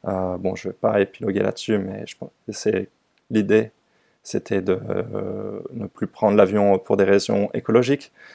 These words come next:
Euh, après ça, c'est des choix personnels aussi, c'était aussi matière à une belle aventure,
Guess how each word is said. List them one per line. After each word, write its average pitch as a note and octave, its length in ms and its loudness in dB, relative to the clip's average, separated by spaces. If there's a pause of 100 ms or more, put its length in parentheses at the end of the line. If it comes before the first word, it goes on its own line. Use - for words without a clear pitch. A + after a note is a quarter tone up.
(300)
Euh, G2 1120 6
après - 300 -2
ça, G#2 440 2
c'est - 400 -10
des G#2+ 100 -8
choix - 220 -12
personnels G#2+ 520 2
aussi, G#2 280 -4
c'était - 320 -8
aussi - 340 -8
matière G#2+ 360 -6
à G#2+ 40 -10
une G#2+ 120 -8
belle G#2 140 0
aventure, A2+ 500 2